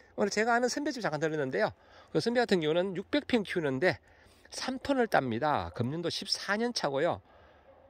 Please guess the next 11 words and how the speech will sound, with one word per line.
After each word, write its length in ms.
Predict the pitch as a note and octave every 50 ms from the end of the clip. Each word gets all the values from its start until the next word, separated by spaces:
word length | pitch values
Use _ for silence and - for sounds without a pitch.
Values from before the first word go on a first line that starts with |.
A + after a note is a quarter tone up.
| - - - _ _ _ _ _ _ _ - - - - - - - -
그런 260 | - - G#3 B3 B3 G#3+
집도 200 | G3+ E3 - F#3
있긴 180 | F#3 - A3+ E3
있습니다. 520 | A2+ - - A#2+ A#2+ B2+ A#2+ G2 D#2+ F2+ A#2+
이백 440 | C3 C#3 F3+ G3+ G3 A#3 A3+ - -
평에 440 | - F#3+ E3+ F3 F3+ F#3+ F#3 - -
일 140 | - A3 A3
톤을 260 | - - C#4 C4 A#3+
따는 220 | - E3+ E3 C3
집도 140 | A2+ - G#2+
있습니다. 440 | F#2+ - G#2 G#2+ G2+ F2+ D#2 E2